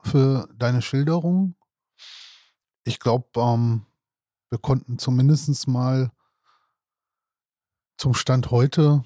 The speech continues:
so ein Bild zeichnen, was man weiß, was man nicht weiß, was es auch für Vorwürfe gibt, wo es vielleicht auch Verfehlungen gab. Das, ich denke, wird sich in den nächsten Monaten da noch einiges klären.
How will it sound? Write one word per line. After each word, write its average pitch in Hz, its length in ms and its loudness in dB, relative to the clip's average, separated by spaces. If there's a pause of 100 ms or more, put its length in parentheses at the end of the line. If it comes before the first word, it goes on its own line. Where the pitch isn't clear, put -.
(140)
so - 140 -6
ein 110 120 0
Bild 135 240 2
zeichnen, 156 840 -2 (100)
was - 180 -6
man 120 220 0
weiß, 107 320 -4
was 120 160 -6
man 113 140 -2
nicht - 260 -2
weiß, 143 560 -2 (1120)
was 101 180 -8
es - 140 -6
auch 98 100 -6
für 101 360 -4
Vorwürfe 131 540 -2
gibt, 123 360 -6
wo 107 400 -6
es 120 100 -4
vielleicht 117 240 -4
auch 110 100 -4
Verfehlungen 131 600 0
gab. 123 400 -2
Das, - 320 -10 (380)
ich - 100 -20
denke, 117 320 -6
wird 123 180 0
sich - 160 -6
in 120 100 0
den 113 280 -2 (280)
nächsten 120 360 -4
Monaten 120 720 2
da 113 140 -4
noch 120 160 0
einiges 123 520 -2
klären. 131 520 0